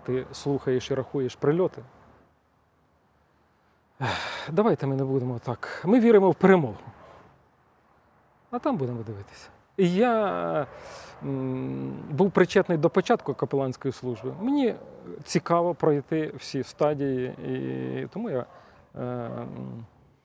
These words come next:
м, погодився, е,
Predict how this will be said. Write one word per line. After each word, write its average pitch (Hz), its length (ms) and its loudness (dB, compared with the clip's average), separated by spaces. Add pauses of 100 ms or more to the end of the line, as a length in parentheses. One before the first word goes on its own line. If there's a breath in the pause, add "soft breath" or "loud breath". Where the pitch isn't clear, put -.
(280)
м, 120 840 -14 (220)
погодився, 127 500 -2
е, 123 720 -12